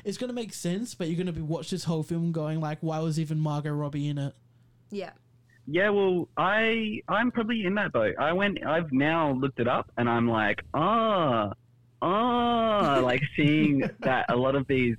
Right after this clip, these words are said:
Speaker 3: um, places, streets, uh, locations, you know, are, like, the, really, like, the real life, uh, history of it. I di-, I didn't realize how, um, like, historical it actually was with a lot of the things.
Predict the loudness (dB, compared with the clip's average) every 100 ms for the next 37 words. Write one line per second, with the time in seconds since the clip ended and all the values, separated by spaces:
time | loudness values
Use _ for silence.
0 | 0 0 2 -2 -2 0 0 0 0 0
1 | -2 -10 _ _ _ _ _ _ _ _
2 | 0 0 0 -6 -20 -20 -8 -2 0 0
3 | 0 0 0 -2 0 -2 -2 -2 -4 -2
4 | 0 2 2 2 0 -4 _ _ _ _
5 | _ _ -8 -6 0 2 2 4 2 2
6 | -2 -6 -18 _ _ -2 0 0 2 0
7 | 0 -4 -14 -8 -2 0 0 0 -2 0
8 | -2 -2 -2 -4 0 0 0 0 0 0
9 | 0 2 2 2 2 0 -2 0 2 0
10 | 0 -2 -2 -2 -2 -2 -4 -8 _ _
11 | _ _ _ -20 -20 _ -20 _ _ -6
12 | -2 -2 -2 0 0 0 0 0 -2 0
13 | 0 0 0 0 0 0 0 0 -2 -2
14 | -2 -2